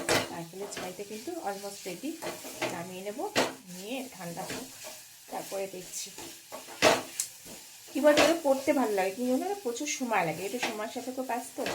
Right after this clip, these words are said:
সময় লাগে এগুলো করতে। এইদিকে কাজ করতে গেলে আবার ছেলের পড়াশোনা দেখানো হবে না। চলো, চা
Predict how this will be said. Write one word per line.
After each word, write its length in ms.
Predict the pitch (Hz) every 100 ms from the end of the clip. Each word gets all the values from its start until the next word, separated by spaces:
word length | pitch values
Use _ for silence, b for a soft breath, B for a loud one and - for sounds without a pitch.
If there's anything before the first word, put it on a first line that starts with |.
| - - - - -
সময় 320 | 233 220 220
লাগে 280 | 202 160 151
এগুলো 200 | 156 170 165
করতে। 300 | 165 165 170
এইদিকে 360 | 196 208 240
কাজ 220 | 247 208 -
করতে 280 | 226 - 254
গেলে 140 | 254
আবার 120 | 240 247
ছেলের 280 | - 233 214 -
পড়াশোনা 360 | 214 220 208
দেখানো 380 | 190 160 165 165
হবে 180 | 165 -
না। 440 | - - - - - - - - - - - - - - - - - - - - - - - - - -
চলো, 220 | 247 185
চা 200 | - 202